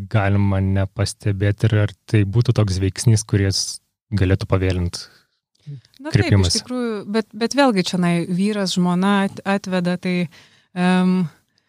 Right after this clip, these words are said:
Speaker 2: tai vėlgi čia tokie socialiniai dalykai. Tas vienišumas, kuris Lietuvoje irgi egzistuoja, irgi, irgi tą, mm, diagnostiką, tarkim, ar kreipimąsi vėlina,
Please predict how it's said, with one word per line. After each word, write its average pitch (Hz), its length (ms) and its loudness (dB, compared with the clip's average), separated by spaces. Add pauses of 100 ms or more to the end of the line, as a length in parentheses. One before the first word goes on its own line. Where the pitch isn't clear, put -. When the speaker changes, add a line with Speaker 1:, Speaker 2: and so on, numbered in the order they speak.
(360)
Speaker 2:
tai 196 60 -4
vėlgi 202 300 2
čia 202 140 -4
tokie 196 240 -2
socialiniai 196 640 2
dalykai. 190 460 0 (560)
Tas 180 180 0
vienišumas, 190 840 2 (100)
kuris 175 380 -2
Lietuvoje 170 580 0
irgi 165 180 -2
egzistuoja, 160 800 -2 (420)
irgi, 254 380 2 (280)
irgi 226 300 -2
tą, 208 540 2 (160)
mm, 185 460 -2
diagnostiką, 185 760 2
tarkim, 170 320 -4
ar 165 100 -2
kreipimąsi 175 640 -2
vėlina, 175 520 0